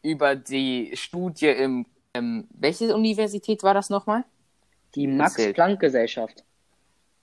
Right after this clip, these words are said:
Speaker 1: Wollen Sie das vielleicht noch weiterführen?
Speaker 2: Klar, äh, ich würd's gerne nochmal wiederholen für die, die es nicht gehört haben oder dass es abgehakt war.
Speaker 1: Ja, okay.
Speaker 2: Also zum Beispiel, ähm, die Max-Planck-Gesellschaft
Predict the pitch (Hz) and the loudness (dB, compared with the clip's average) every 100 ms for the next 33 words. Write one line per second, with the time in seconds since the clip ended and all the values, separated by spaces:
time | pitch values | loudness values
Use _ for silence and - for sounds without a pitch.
0 | _ _ _ - - - 131 156 190 175 | _ _ _ -20 -14 -6 2 2 2 2
1 | 165 160 147 147 - 139 123 120 113 - | 0 2 4 2 2 0 4 4 2 -10
2 | 98 95 _ - 139 143 110 - - 123 | -10 -10 _ -6 0 0 -2 -6 0 2
3 | 127 131 165 - 165 165 151 139 127 127 | 2 0 -4 0 0 0 -2 -4 0 0
4 | 123 160 151 - 123 147 131 131 139 135 | 0 -2 -2 -4 -2 0 0 -2 -2 -4
5 | - - _ _ _ _ _ _ 123 123 | -6 -16 _ _ _ _ _ _ -6 0
6 | 127 131 117 123 117 117 113 110 _ _ | 0 0 -8 -8 -8 -8 -8 -10 _ _
7 | _ _ - - 110 - 113 - - - | _ _ -20 -12 -12 -10 -14 -16 -20 -18
8 | 113 110 - - - _ - 131 120 - | -18 -18 -18 -20 -20 _ -18 -14 -14 -16
9 | - - 143 160 170 117 90 - 135 139 | -16 -4 0 0 -2 -6 -6 -2 -2 0
10 | 143 139 - 143 139 151 - - 143 135 | 0 -2 -4 0 2 2 2 0 4 4
11 | 131 110 117 120 120 123 147 - - 165 | 2 0 -4 -4 -2 0 0 -2 -2 0
12 | 185 147 123 117 - 117 - - | 0 0 0 0 0 -4 -6 -14